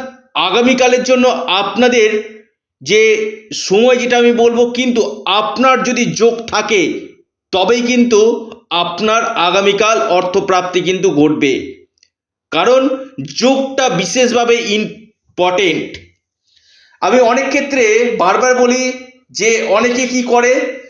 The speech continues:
রাশির নাম, টার্গেট নাম্বার শুনে অর্থ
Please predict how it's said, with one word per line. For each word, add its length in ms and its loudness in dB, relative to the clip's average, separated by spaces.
রাশির 380 0
নাম, 160 2
টার্গেট 380 0
নাম্বার 340 0
শুনে 240 0
অর্থ 320 0